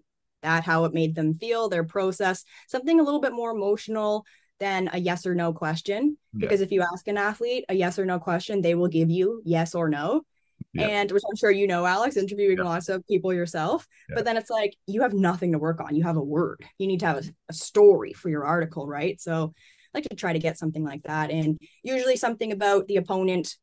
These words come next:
Speaker 1: coming up. So it's doing that research before about who they're, maybe they're playing next, what it means for the league table, that kind of thing. And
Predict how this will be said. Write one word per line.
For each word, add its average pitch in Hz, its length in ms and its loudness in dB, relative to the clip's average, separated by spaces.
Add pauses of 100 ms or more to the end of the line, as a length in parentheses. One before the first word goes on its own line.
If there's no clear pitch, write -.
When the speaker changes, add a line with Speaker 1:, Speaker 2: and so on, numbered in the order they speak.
(100)
Speaker 1:
coming 180 300 0
up. 160 260 2
So 170 320 2
it's 165 180 -4
doing 185 200 4
that 175 180 0
research 170 420 -2
before 156 540 -2 (380)
about 143 540 -2 (180)
who 233 140 4
they're, 220 120 4
maybe 208 240 2
they're 190 140 -2
playing 180 340 -4
next, 165 380 0
what 170 180 2
it 180 120 0
means 180 580 -2
for 185 120 2
the 170 120 2
league 170 360 0
table, 160 680 0
that 160 160 -2
kind 165 160 0
of 165 60 -2
thing. 156 320 0 (500)
And 170 500 0